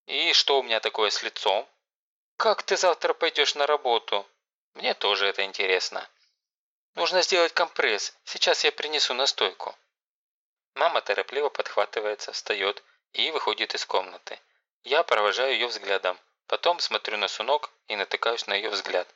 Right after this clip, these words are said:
«Лгунья!» припечатывает она меня. «Пойду я нафиг отсюда», думаю я и поднимаюсь на ноги. Похоже, мне тут ещё не всё высказали.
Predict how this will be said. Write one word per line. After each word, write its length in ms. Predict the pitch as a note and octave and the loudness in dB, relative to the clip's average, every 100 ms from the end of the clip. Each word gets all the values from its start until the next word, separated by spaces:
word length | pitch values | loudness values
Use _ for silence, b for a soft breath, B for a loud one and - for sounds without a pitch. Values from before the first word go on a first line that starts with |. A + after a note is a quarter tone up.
| _ _ _ _ _ _ | _ _ _ _ _ _
«Лгунья!» 640 | F#2 - A2 C#3 A#2+ G2+ - _ _ _ _ | -12 -4 -2 0 0 -4 -6 _ _ _ _
припечатывает 720 | - G2+ - - F#2+ - F2+ | -6 -4 -4 -2 -2 -2 -6
она 140 | F2+ F2+ | -6 -8
меня. 300 | F2+ F2 F2+ _ _ _ _ | -14 -16 -18 _ _ _ _
«Пойду 240 | - A3+ | -4 -2
я 120 | A#3+ G#2+ | -2 -2
нафиг 420 | F#2 F2+ - - | 0 -2 -2 -6
отсюда», 480 | F2+ - F2+ F2 - _ _ _ | -6 -6 -2 -2 -4 _ _ _
думаю 420 | - F#2+ F2+ F2+ | -10 -4 -2 0
я 160 | B2 E3+ | 0 0
и 60 | |
поднимаюсь 520 | - G2 F#2+ F#2+ F#2 - | 0 -6 -8 -4 -4 -4
на 120 | F2+ | -6
ноги. 300 | F2 F2 F#2+ _ _ _ _ | -8 -14 -20 _ _ _ _
Похоже, 380 | - - G#2 G#2 | -4 0 0 0
мне 140 | G#2 | -2
тут 160 | G#2 - | -4 -4
ещё 200 | G2+ G#2 | -4 -2
не 100 | G#2 | -4
всё 180 | - G#2 | -2 -2
высказали. 640 | F#2 - F2+ F#2 - | -2 -6 -6 -6 -14